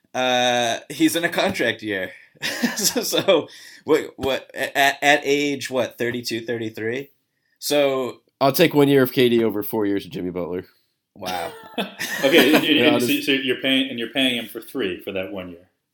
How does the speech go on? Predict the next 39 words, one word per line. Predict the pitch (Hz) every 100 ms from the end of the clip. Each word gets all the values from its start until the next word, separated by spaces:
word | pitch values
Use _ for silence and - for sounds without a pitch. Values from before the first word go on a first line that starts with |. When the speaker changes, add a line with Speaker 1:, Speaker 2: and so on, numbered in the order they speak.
| _ _ _
Speaker 2:
Yeah. | 170 175 - _ _ _ _ _ _ _ _ _ -
Speaker 3:
Wow, | 87 92
that's | 110 104
wild. | 98 104 87 - _ _ _ -
Speaker 2:
I |
mean, | 143 139 120 113 _ _ _ _ -
Speaker 1:
I | 156
see | -
Speaker 2:
that, | 233
Speaker 1:
what |
Speaker 2:
I, | 220
Speaker 1:
you're | 185
saying. | 180 190 113
Speaker 2:
I, | 117
Speaker 1:
I'm | 127
not | 135
Speaker 2:
but | 156
Speaker 1:
like | 175
Speaker 2:
yeah, | 185 165
Speaker 1:
a |
Speaker 2:
like, | 156 139 -
just | - 170
Speaker 3:
I |
Speaker 2:
the | 165
Speaker 3:
don't. | 165
Speaker 2:
upside. | 160 156 143 135 _ _
No, | - 226
no, | 165
like, | 139 131
if, | 147 135 - _ _
if | - 127
Jimmy | - 208 254
is | 180
there, | 143 165 160
if | 139
Jimmy | - 165 208
is | 180
a, | 156 147 131
like, | - 117